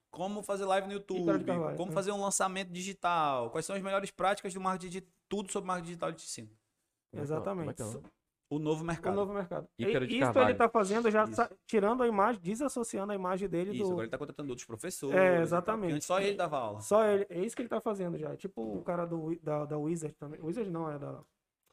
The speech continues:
Speaker 3: WhatsApp.
Speaker 2: WhatsApp, é.
Speaker 3: Sim,
Speaker 2: Ele
Speaker 3: Flávio Augusto.
Speaker 2: dissociou, é, Flávio Augusto, ele dissociou a imagem dele da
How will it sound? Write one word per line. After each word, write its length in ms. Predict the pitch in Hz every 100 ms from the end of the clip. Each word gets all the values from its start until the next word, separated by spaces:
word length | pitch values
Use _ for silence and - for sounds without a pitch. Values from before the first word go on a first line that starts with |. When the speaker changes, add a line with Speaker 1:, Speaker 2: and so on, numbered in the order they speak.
| _ _ _ _ -
Speaker 3:
WhatsApp. 400 | 120 127 123 - _
Speaker 2:
WhatsApp, 500 | 165 170 156 151 -
é. 40 |
Speaker 3:
Sim, 80 | 143 - -
Speaker 2:
Ele 120 | 147
Speaker 3:
Flávio 180 | 120 110
Augusto. 140 | - 165
Speaker 2:
dissociou, 720 | 170 - 175 - 175 175 196
é, 180 | 175 160
Flávio 220 | 170 160
Augusto, 280 | 165 160 170
ele 80 | 180
dissociou 480 | 165 175 170 180 190
a 60 |
imagem 380 | 214 196 208 214
dele 260 | 190 185 220
da 140 | 202